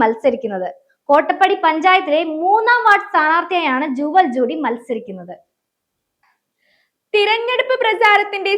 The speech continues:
Speaker 2: ചൂടിൽ നിൽക്കുമ്പോൾ കോട്ടപ്പടി പഞ്ചായത്തിലെ മൂന്നാം വാർഡ് സ്വതന്ത്ര സ്ഥാനാർത്ഥി ജുവൽ ജോഡിക്ക് ഒരു ഫോൺ കോൾ. ഒരു പെരുമ്പാമ്പിനെ കണ്ടെത്തി, വെക്കമെത്തണം. മറ്റെല്ലാം മാറ്റിവെച്ച്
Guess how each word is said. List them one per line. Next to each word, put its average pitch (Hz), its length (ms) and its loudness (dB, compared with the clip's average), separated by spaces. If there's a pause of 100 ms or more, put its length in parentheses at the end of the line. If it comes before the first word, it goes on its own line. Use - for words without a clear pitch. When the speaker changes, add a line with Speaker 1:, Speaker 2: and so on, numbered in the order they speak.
Speaker 2:
ചൂടിൽ 359 440 -2
നിൽക്കുമ്പോൾ 285 440 -2 (220)
കോട്ടപ്പടി 427 640 2
പഞ്ചായത്തിലെ 359 640 0 (220)
മൂന്നാം 359 480 -2
വാർഡ് 320 280 2 (160)
സ്വതന്ത്ര 349 440 0 (100)
സ്ഥാനാർത്ഥി 339 560 -2 (180)
ജുവൽ 339 300 -4 (100)
ജോഡിക്ക് 311 420 0 (180)
ഒരു 285 120 4 (100)
ഫോൺ 240 220 2 (100)
കോൾ. 226 140 2 (500)
ഒരു 453 160 0 (100)
പെരുമ്പാമ്പിനെ 415 760 2
കണ്ടെത്തി, 277 400 0 (220)
വെക്കമെത്തണം. 269 760 0 (460)
മറ്റെല്ലാം 440 680 2
മാറ്റിവെച്ച് 392 600 2